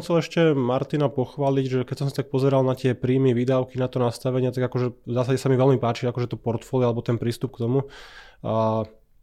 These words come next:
tá nejaká čistá miera úspor, a, po navýšení o tých sto päťdesiat eur bude niekde na úrovni okolo dvadsať percent,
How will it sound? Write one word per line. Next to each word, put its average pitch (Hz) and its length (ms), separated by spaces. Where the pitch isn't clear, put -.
tá 120 80
nejaká 120 240
čistá 131 320
miera 123 240
úspor, 123 640
a, 107 240
po 110 160
navýšení 120 480
o 113 80
tých 110 160
sto 113 80
päťdesiat 120 320
eur 120 160
bude 117 240
niekde 120 160
na 117 80
úrovni 120 320
okolo 120 240
dvadsať 117 320
percent, 117 560